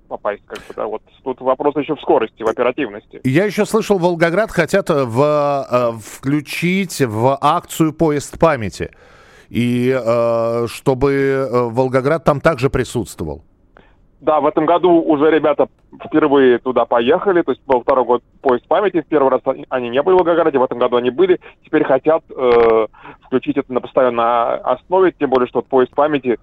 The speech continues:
Speaker 1: с этого года, вот в этом году и со следующего года, э, он финансируется в том числе за счёт бюджета союзного государства.
Speaker 2: Кстати, вы
Speaker 1: Ну, конечно, как знаковое место, ну, как без, без этого? Я считаю, что неправильно, конечно.
Speaker 2: А вы же были в этой поездке и смотрели, Максим, а понравилось ли ребятам?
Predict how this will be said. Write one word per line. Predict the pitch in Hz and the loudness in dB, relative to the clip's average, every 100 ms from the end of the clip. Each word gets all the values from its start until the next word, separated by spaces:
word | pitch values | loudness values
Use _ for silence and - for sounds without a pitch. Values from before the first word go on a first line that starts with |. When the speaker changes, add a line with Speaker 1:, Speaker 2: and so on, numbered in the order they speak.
| _ _ _ | _ _ _
Speaker 1:
с | |
этого | 135 117 120 | -4 0 0
года, | 113 147 135 | 2 2 2
вот | 113 | 0
в | 110 | 0
этом | 147 139 | -2 0
году | 131 123 | 0 -2
и | |
со | 120 | -4
следующего | 110 139 139 139 | -2 -2 -2 -6
года, | 127 131 127 113 _ _ - | 0 0 2 -2 _ _ -4
э, | 113 | 0
он | 113 113 - 131 117 117 - _ _ _ | 2 2 0 -4 -4 -10 -12 _ _ _
финансируется | - 123 120 135 143 139 131 | -4 -4 -2 0 0 0 -4
в | - | -4
том | 127 | -4
числе | - - 123 | -6 -6 -2
за | 113 | -2
счёт | 127 110 | -4 -6
бюджета | 110 113 120 127 | -8 -2 -2 -2
союзного | 123 107 107 113 | -6 -6 -6 -10
государства. | - 123 104 - - - - | -10 -4 -2 -4 -14 -20 -12
Speaker 2:
Кстати, | - 190 143 | 0 0 2
вы | 160 | 0
Speaker 1:
Ну, | 175 | 2
конечно, | 202 185 | 2 0
как | 156 202 151 | 0 -2 -2
знаковое | 135 147 165 165 156 | -2 0 2 2 2
место, | 160 - 123 | 0 -2 -4
ну, | 123 | -2
как | 139 107 | -2 -2
без, | 107 107 104 | -6 -10 -10
без | 107 113 | -6 -4
этого? | 110 101 101 101 - 120 - 113 - | -2 -4 -6 -8 -18 -18 -18 -20 -8
Я | 117 | -6
считаю, | - 117 | -6 -10
что | - | -8
неправильно, | 147 139 117 101 107 | -8 -2 -2 -2 -8
конечно. | - 101 - - | -10 -12 -8 -2
Speaker 2:
А | 139 147 | 0 0
вы | 147 180 | -2 -2
же | 175 | -2
были | 202 262 | -2 0
в | 147 | 0
этой | 139 135 | 0 -2
поездке | - 156 214 233 - - | 0 0 0 -4 -4 -2
и | 139 | -2
смотрели, | 123 151 151 208 233 165 | 0 -2 0 0 0 0
Максим, | 143 139 170 123 120 | -2 -4 -4 -2 0
а | 127 120 | 0 2
понравилось | 165 175 220 190 156 123 | 0 2 -2 0 -2 -2
ли | 127 117 | -2 0
ребятам? | 113 104 90 85 | 0 -2 -4 -6